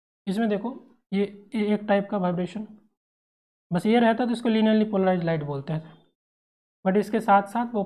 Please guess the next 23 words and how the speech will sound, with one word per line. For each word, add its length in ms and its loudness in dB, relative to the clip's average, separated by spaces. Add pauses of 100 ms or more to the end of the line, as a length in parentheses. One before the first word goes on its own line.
(100)
परपेंडिकुलर 640 0
भी 140 -2
है, 140 -2 (600)
ये, 180 -2 (460)
ये, 200 -2 (520)
ये, 320 -4 (300)
ये, 100 -4
ये, 220 0 (300)
ये 120 2
जो 120 0 (160)
डॉट 260 6
दिख 180 -2
रहा 120 2
है, 220 -6 (760)
this 280 0
shows 280 2 (680)
the 100 2
vibration 480 4
in 120 2
the 120 -4
perpendicular 460 2
direction, 380 -6
right? 220 -2